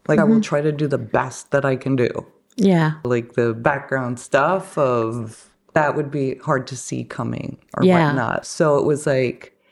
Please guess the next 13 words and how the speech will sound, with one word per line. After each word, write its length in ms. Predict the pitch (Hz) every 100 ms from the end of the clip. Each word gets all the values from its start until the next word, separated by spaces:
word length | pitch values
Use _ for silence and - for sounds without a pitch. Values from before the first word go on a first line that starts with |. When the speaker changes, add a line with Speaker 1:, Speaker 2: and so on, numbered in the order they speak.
| _ _ _ _ _ _ _ _ _ _ _
Speaker 1:
it 140 | - 208
was 180 | 247
a 60 | 233
struggle. 640 | - 202 196 175 135 120 - - - - -
And 180 | 190 190
Speaker 2:
It's 220 | 285 180
Speaker 1:
I 60 | 277
Speaker 2:
a 20 |
different 560 | - 302 311 339 311 214 208
way. 680 | 226 214 180 147 123 123 139 _ -
It's 200 | 185 -
a 60 |
different, 460 | 220 277 277 311